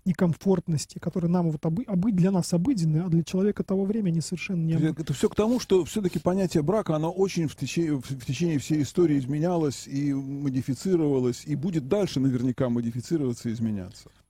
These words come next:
Speaker 1: Да, потому что мы уже сейчас видим, что, как вы
Speaker 2: Уже.
Speaker 1: сказали, некоторые изменения с точки зрения, там, деторождения, с точки зрения жизни, вообще от-, отдельности, да, вот чел-,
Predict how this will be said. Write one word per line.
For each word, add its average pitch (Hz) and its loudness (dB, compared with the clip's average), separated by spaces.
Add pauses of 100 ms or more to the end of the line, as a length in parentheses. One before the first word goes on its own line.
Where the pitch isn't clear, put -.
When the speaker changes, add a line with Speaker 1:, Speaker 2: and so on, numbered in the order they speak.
(180)
Speaker 1:
Да, 175 0
потому 180 2
что - -2
мы 196 2
уже 185 2
сейчас 190 0
видим, 170 2
что, 156 -4
как 151 -4
вы 156 0
Speaker 2:
Уже. 151 0
Speaker 1:
сказали, 185 2
некоторые 165 0
изменения 165 4
с 147 -6
точки - -4
зрения, 156 2
там, 147 -2
деторождения, 156 2
с - -6
точки - -4
зрения 170 4
жизни, 165 2
вообще 151 0
от-, 151 0
отдельности, 160 0
да, 160 0
вот 156 0
чел-, 147 -4